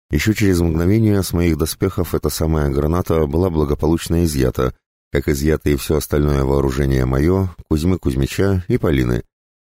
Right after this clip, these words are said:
Черт, теперь даже красиво уйти не получится. «Аристарх Петрович,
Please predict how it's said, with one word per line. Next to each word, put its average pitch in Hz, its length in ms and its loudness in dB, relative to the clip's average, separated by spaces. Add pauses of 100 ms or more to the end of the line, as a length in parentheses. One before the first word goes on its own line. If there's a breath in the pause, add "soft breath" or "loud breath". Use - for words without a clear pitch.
(100)
Черт, 98 340 -2 (140)
теперь 107 280 2
даже 95 360 2
красиво 95 480 -2
уйти 92 380 2
не 87 80 2
получится. - 580 -2 (840)
«Аристарх 73 520 0
Петрович, 87 600 0